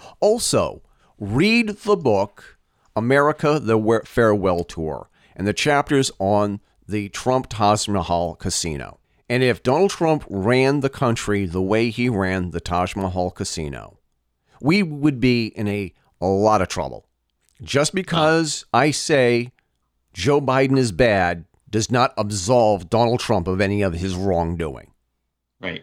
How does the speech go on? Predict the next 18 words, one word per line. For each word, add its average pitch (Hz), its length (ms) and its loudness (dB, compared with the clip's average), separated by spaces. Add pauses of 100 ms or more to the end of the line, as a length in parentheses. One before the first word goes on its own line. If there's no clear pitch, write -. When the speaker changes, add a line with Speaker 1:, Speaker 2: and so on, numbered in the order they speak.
(100)
Speaker 2:
And - 100 -6
Speaker 1:
Okay. 87 80 -2
Speaker 2:
it 85 60 -6
doesn't 92 320 0
mean 113 240 0
Donald 101 280 -2
Trump 92 360 -6
good. 82 200 -12 (600)
Speaker 1:
Donald, 123 420 0 (240)
Joe 185 240 2
Biden 185 420 2
bad 175 540 2 (120)
does 123 240 0
not 135 280 2
equal 123 600 2 (540)
Donald 131 300 2
Trump 110 320 0
good. 101 380 -2